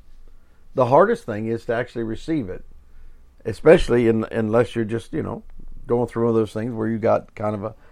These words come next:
a big head. But the picture is honey. So look at chapter twenty-five,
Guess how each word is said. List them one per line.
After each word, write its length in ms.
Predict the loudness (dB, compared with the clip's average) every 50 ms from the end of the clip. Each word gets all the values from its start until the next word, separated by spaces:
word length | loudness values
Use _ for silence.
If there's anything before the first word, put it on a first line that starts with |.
| -14 -6 -4
a 80 | 0
big 220 | 2 2 2 2 2
head. 340 | -2 -2 -2 -2 -4 -6 -10 -16 -20 -20 -20 -20 -20 -20 -20 -20 -20 -20 -20 _ -20 -20 -20 -20 -20 -20 -20 -20 -20 -2 4
But 280 | 6 8 8 6 4 -4 -20 -20 -20 -12 -2
the 160 | 0 0 0
picture 460 | 0 4 4 4 4 4 2 -2 0
is 140 | -2 -2 -2
honey. 320 | 0 2 4 4 4 0
So 160 | -2 0 0
look 200 | 2 2 2 2
at 100 | 0 -2
chapter 380 | -2 0 0 0 0 -2 -8 -12
twenty-five, 760 | -8 -6 -6 -4 -6 -6 -8 -8 -6 -6 -4 -6 -6 -10 -14